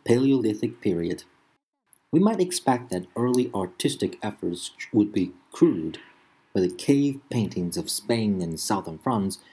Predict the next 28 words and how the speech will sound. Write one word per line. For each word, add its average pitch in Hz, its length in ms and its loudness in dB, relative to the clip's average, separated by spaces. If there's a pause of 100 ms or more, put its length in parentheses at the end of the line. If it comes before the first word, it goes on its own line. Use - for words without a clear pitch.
(100)
show 123 220 0
a 107 60 -2
marked 147 600 2
degree 123 520 2 (100)
of 90 100 -6
skill. 90 480 -2 (720)
So 202 300 2
do 175 180 2
the 131 340 2 (160)
naturalistic 101 840 -2
paintings 101 520 -4
on 87 160 -6
slabs 92 720 -4
of 90 140 -2 (120)
stone 90 600 -2 (100)
excavated 101 760 0 (100)
in 92 200 -2
southern 107 480 0
Africa. 85 480 -8 (1160)
Some 208 280 2
of 98 160 -2
those 92 220 2 (180)
slabs 87 520 -2
appear 131 380 0
to 110 160 -2
have 90 220 -6
been 90 220 -2
painted 117 580 -2